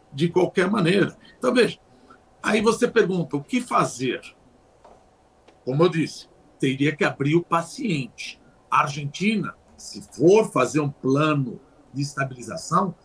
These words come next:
vai piorar muito pra depois melhorar. Vamos pensar na dolarização. Se a gente fizer a dolarização,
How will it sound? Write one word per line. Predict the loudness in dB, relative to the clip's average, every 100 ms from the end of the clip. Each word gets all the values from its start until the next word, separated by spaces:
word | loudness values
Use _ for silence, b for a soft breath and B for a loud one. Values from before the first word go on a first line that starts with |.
| _ -6
vai | 2 4 4
piorar | 0 0 0 2 -2 -4 _ -16
muito | -10 -4 0 2 0 -4 -10 -16 -16 _ _ _ _ -6
pra | -4 -4
depois | -8 -12 -6 -4 -6 -6
melhorar. | -6 -4 -4 -6 -8 -14 _ _ _ _ -8
Vamos | -6 0
pensar | 0 2 2 2
na | 2
dolarização. | 0 -2 -2 -2 -4 -6 -8 -16 -16 _ _ b b
Se | -14 -10
a |
gente | -10 -10
fizer | -4 0
a | 2
dolarização, | 2 0 -2 -6 -6 -2 -4